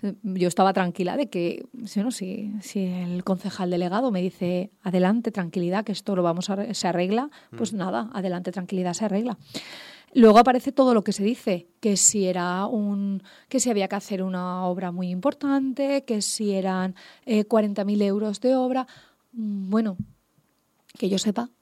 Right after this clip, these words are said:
Speaker 2: se ha hecho justamente lo que el concejal a mí me comentó. Sacar tierra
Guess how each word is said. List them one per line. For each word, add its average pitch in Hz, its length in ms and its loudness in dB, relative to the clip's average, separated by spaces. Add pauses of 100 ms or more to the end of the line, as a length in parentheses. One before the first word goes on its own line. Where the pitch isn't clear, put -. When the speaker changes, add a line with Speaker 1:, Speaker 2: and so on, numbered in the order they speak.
(120)
Speaker 2:
se - 140 -4
ha 202 40 0
hecho 214 160 -2
justamente 202 460 -2
lo 233 100 2
que 220 100 -6
el 185 60 -8
concejal 185 600 -6
a 185 80 -10
mí 185 120 -4
me 185 100 -6
comentó. 185 380 -6 (320)
Sacar 190 300 -2
tierra 226 300 2